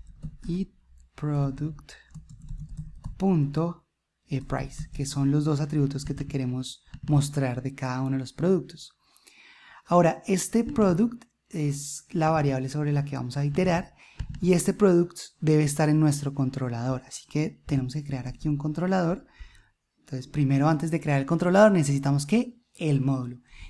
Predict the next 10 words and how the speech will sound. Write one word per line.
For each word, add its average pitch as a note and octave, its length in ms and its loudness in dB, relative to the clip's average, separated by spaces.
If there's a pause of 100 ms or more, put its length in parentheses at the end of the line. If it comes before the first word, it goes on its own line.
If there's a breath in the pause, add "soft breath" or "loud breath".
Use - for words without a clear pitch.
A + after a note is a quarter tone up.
(120)
Y F#3+ 100 2
el G#3 80 6
módulo F3+ 300 4
se D3 140 -6
crea C#3 260 0
de C#3+ 100 2
la D3 100 0
siguiente C#3 360 -6
fórmula, F#3 440 -4 (140)
Angular, D#3 720 -2